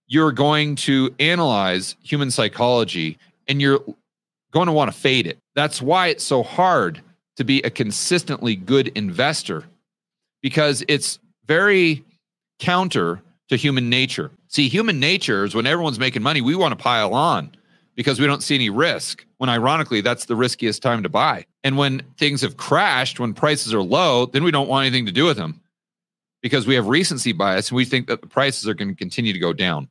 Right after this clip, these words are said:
That's why people are bad investors. So in my view, if everybody is on one side of the boat, if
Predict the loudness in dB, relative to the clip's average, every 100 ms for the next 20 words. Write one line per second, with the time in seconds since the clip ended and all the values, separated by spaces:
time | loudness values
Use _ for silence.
0 | _ -2 -2 -2 0 0 0 -2 -4 0
1 | 0 2 0 0 -2 -2 -2 -4 -10 -10
2 | -12 _ _ -2 2 4 4 0 _ _
3 | _ _ -4 0 2 2 0 0 0 0
4 | -4 -8 -6 -6 -6 -2 0 0 0 0
5 | 0 0 -2 0 0 0 0 0 0 0
6 | 0 0 0 -2